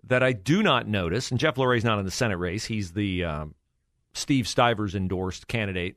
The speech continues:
in the, uh, congressional race to succeed Stivers.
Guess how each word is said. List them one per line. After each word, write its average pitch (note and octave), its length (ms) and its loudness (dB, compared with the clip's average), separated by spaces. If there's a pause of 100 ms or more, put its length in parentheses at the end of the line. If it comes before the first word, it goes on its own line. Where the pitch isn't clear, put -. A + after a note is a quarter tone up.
in F#2+ 240 -8
the, E2+ 260 -8
uh, - 80 -12 (580)
congressional A2+ 520 0
race F#2 240 -6
to - 100 -20
succeed - 540 -6
Stivers. B2 440 0